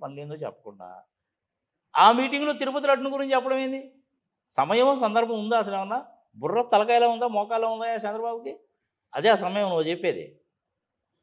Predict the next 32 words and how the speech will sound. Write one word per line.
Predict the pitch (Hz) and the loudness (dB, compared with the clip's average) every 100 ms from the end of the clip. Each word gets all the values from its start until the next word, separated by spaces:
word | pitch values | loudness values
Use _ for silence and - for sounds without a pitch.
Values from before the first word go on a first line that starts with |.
| _ _ _ _ _ _ _ _ | _ _ _ _ _ _ _ _
నువ్వు | 110 120 | -12 -10
ఎప్పుడో | 120 226 | -4 -4
తిరుపతి | 226 160 190 202 | -2 -4 -4 -8
కొండ | 190 160 | -8 -8
మీద | 180 190 | -8 -10
దర్శనానికి | 147 139 151 190 180 | -8 -10 -8 -10 -8
వెళ్ళినప్పుడు, | 151 156 147 151 190 | -8 -8 -8 -6 -4
లేకపోతేనేమో | 165 151 151 156 165 180 | -4 -6 -6 -8 -8 -8
మొన్న | 151 135 | -8 -8
బ్రహ్మోత్సవాలు | 113 113 127 147 156 165 | -8 -10 -10 -12 -8 -4
అవి | 160 156 | -4 -4
మొదలైనవి | 143 135 156 151 | -8 -8 -8 -8
కాబట్టి | 139 147 220 | -8 -8 -8
పట్టు | 127 113 160 | -14 -14 -16
వస్త్రాలు | 147 165 151 | -12 -10 -10
తీసుకొని | 123 - 151 | -12 -14 -12
పైకి | 131 123 147 | -10 -10 -12
వెళ్ళినప్పుడు, | 143 127 135 202 _ _ _ _ _ _ _ | -16 -16 -18 -20 _ _ _ _ _ _ _
"ఇదేందండి | 107 120 143 147 151 | -14 -12 -10 -10 -10
చంద్రబాబు | 135 123 139 143 | -8 -10 -8 -8
నాయుడు | 143 135 | -8 -8
గారు | 131 127 | -6 -6
లడ్డు | 143 117 127 | -4 -6 -8
మీద | 147 139 | -10 -8
ఈ | 131 | -8
విధంగా | 120 131 135 | -8 -10 -10
వచ్చింది | 113 - 131 135 123 | -10 -12 -14 -12 -12
సంగతి | 110 123 131 | -14 -14 -14
సమాచారం" | 127 113 117 120 113 | -16 -18 -16 -16 -14
అంటే, | 123 | -16
"నేనేదో | 156 120 117 135 131 _ _ _ _ _ _ 104 | -14 -14 -14 -12 -12 _ _ _ _ _ _ -14
ఇన్వెస్టిగేషన్ | 127 120 139 127 139 | -14 -12 -10 -10 -10